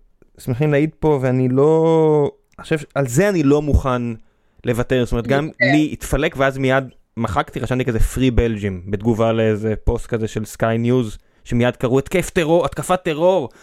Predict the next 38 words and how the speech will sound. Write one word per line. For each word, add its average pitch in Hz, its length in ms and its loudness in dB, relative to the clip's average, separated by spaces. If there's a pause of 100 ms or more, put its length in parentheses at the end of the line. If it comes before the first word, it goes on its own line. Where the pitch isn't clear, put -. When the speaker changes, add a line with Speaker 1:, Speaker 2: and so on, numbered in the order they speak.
(280)
Speaker 1:
אני 127 80 -8
אומר, 139 80 -2
"התקפת - 300 -2
טרור", 156 320 2
הם 131 80 0
רושמים 151 200 2
"התקפת - 380 -2
טרור 165 320 2
ברוטלית", 151 520 0
ואני 139 100 0
אומר, 156 140 -2
"בואנה, 269 200 2
לקח 185 200 -2
לכם 185 200 -4
חצי - 260 -10
שעה 233 240 2
להכריז 156 420 0
שזה 143 180 0
טרור", 147 420 0 (440)
בעוד 139 220 2
שעשרה 151 440 2
ימים 160 220 2
אחרי, 151 520 0
אה, 147 140 2
השבעה 147 340 0
באוקטובר, 151 600 0 (320)
זה 123 100 0
עדיין, 160 380 2
אה, 131 340 2 (720)
yet 156 220 2
to 151 40 2
be 135 400 0
declared, 127 460 0 (220)
מה, 120 360 0
מה 127 180 2
בדיוק 127 420 0
זה 123 80 2
נקרא, 120 360 0